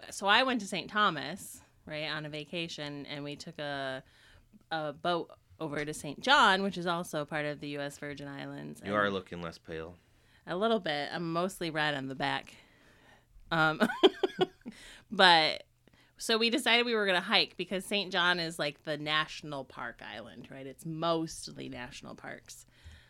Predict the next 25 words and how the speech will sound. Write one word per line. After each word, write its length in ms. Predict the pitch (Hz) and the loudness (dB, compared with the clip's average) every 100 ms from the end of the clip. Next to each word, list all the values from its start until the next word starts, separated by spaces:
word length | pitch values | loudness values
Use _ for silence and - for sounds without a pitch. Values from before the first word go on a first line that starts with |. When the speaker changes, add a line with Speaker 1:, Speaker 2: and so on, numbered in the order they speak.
| _ | _
Speaker 1:
Um, 560 | 160 156 143 127 139 156 - - - - - | 0 2 0 -4 -10 -14 -20 -20 -20 -16 -2
and 60 | 196 | 2
we 80 | |
walked 420 | 202 240 - - 226 | 8 10 8 6 6
down, 580 | 214 202 196 202 247 277 - - _ _ - - - _ _ - - - - - - - - | 10 10 10 6 2 -4 -10 -20 _ _ -20 -20 -20 _ _ -20 -20 -20 -10 -8 -8 -14 -8
which 160 | 180 | -4
is 120 | 175 170 | -2 4
the 80 | 185 | 8
optimal 480 | 190 190 196 185 | 8 8 2 0
word 260 | 175 175 165 | 2 2 2
right 240 | 160 151 | 0 -2
there. 380 | 156 147 156 208 - | -2 -2 0 -2 -6
Speaker 2:
<laughs> 40 | |
Speaker 1:
So 240 | - 185 170 | -2 0 2
we 100 | 185 | 0
started, 600 | - 220 214 202 196 226 - - - | 4 6 6 6 4 2 -10 -20 -10
we 80 | 185 | 2
walked 360 | 196 208 - - | 6 6 4 6
down 300 | 190 214 277 | 6 8 4
the 80 | |
trail 560 | 277 269 175 165 190 294 - - - - | 2 4 4 4 2 -2 -12 -20 -20 -20
to 80 | - | -12
the 80 | 285 | -6
beach, 600 | 254 220 330 - - - - - - - - | -2 2 2 2 -2 -4 -14 -20 -20 -20 -8
and 220 | 185 180 | -6 -6